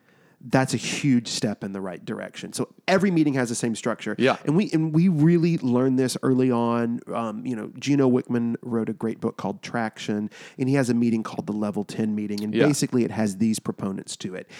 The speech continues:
Speaker 1: It's, your meeting is the same day. So every week that meeting is on the same day.
Speaker 2: Mm-hmm.
Speaker 1: That meeting's the same time.
Speaker 2: Mm-hmm.
Speaker 1: It has the same agenda. So I call it the buckets of the agenda.
Speaker 2: Mm-hmm.
Speaker 1: You know, w-, each of those items that you're gonna come to each week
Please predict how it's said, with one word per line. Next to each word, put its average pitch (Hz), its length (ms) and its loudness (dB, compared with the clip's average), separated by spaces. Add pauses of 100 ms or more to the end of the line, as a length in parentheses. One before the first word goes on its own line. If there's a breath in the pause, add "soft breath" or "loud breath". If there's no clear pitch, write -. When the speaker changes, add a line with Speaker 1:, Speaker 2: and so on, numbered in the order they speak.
(220 loud breath)
Speaker 1:
It's, - 260 -4 (320)
your 131 160 4
meeting 156 280 4
is 127 120 -2
the 117 80 -2
same 107 480 -2
day. - 560 -10 (460 soft breath)
So 117 200 -2
every 131 240 4
week 110 320 0
that 107 160 -2
meeting 107 260 -4
is 101 140 -4
on 101 80 -6
the 104 80 -8
same 101 400 -4
day. - 400 -10
Speaker 2:
Mm-hmm. 120 240 -2
Speaker 1:
That 123 100 -4
meeting's 123 300 -2
the 117 100 -6
same 110 400 -4
time. - 600 -10 (120)
Speaker 2:
Mm-hmm. 110 280 -2 (240 loud breath)
Speaker 1:
It 120 100 -4
has 139 220 2
the 131 80 0
same 143 440 2
agenda. 117 560 0
So 107 320 0
I 101 60 -6
call 110 220 -2
it - 100 -8
the 107 60 -4
buckets 110 560 -6
of 101 100 -6
the 101 160 -6
agenda. - 540 -12 (120 soft breath)
Speaker 2:
Mm-hmm. 117 200 -6
Speaker 1:
You 98 60 -2
know, 90 140 -8
w-, 110 280 -2
each 139 320 -4
of 110 160 -2
those 113 320 2
items 110 400 -4
that - 160 -8
you're 113 100 -6
gonna 107 200 -8
come 104 260 -4
to - 240 -6
each 113 260 -8
week 104 300 -4